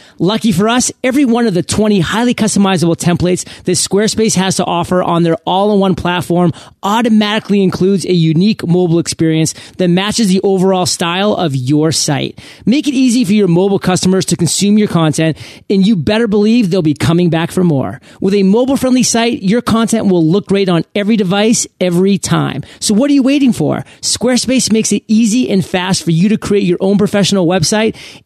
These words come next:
and they even offer customer service around the clock, twenty-four hours a day, seven days a week. For a free trial and ten percent off, go to squarespace dot com and use offer code fire. That's squarespace dot com,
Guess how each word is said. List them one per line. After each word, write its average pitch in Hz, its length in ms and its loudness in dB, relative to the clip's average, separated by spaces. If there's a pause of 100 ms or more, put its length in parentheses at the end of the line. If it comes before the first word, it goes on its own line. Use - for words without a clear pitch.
and 277 280 0
they 247 40 2
even 220 280 2
offer 190 220 0
customer 214 440 0
service 208 460 -2
around 165 340 0
the 185 60 0
clock, 143 400 -4 (200)
twenty-four 202 480 0
hours 196 280 0
a 175 40 0
day, 214 460 0
seven 185 560 0
days 160 320 2
a 143 80 2
week. 139 380 0
For - 360 -4
a 190 100 2
free 285 300 0
trial 214 460 0
and 175 180 -2
ten 196 220 0
percent 180 300 0
off, - 460 -4
go 320 100 0
to 330 60 2
squarespace 196 580 -2
dot 180 240 -4
com 196 400 0
and 190 120 2
use 180 240 0
offer 180 300 -2
code 202 400 0 (120)
fire. 143 600 -4 (280)
That's - 240 -2
squarespace 214 480 0
dot 208 240 -2
com, 226 440 0